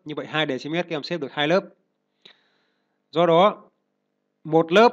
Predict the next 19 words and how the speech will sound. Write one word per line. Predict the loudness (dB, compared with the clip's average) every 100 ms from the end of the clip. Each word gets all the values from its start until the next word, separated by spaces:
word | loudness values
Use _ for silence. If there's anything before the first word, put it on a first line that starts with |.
| 0
xếp | -4 -4
được | -2
mười | -4 -2
lăm | -2
hình, | -2 -4 -4
hai | -4 -2
lớp | 0 -2 -4
sẽ | -10
xếp | -8 -6
được | -6 -8
là | -12
mười | -10 -6
lăm | -6 -6
nhân | -8
hai | -4 -4 -6
bằng | -12 -10
ba | -8
mươi | -6 -8
hình. | -10